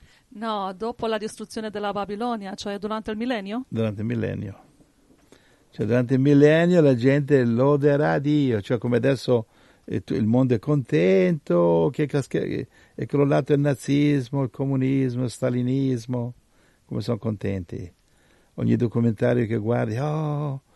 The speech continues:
Speaker 2: meno male che è cascato il nazismo." Si farà così quando si, si parlerà dell'America.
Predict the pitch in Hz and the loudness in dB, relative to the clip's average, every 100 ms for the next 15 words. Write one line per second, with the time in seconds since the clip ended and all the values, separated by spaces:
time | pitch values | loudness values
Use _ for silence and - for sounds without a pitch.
0 | _ _ 131 135 123 127 123 117 - - | _ _ -4 -2 -2 -2 -2 -4 -6 -8
1 | 107 - 107 104 101 104 - 104 95 101 | -8 -6 -8 -6 -8 -10 -10 -10 -10 -14
2 | _ - - _ - 123 110 131 143 135 | _ -20 -20 _ -4 0 2 2 2 2
3 | 139 117 160 160 117 113 113 - - 110 | 0 2 0 0 -2 -4 -6 -8 -8 -4
4 | 110 117 110 107 120 127 101 101 | -2 -2 -2 -2 0 0 0 -4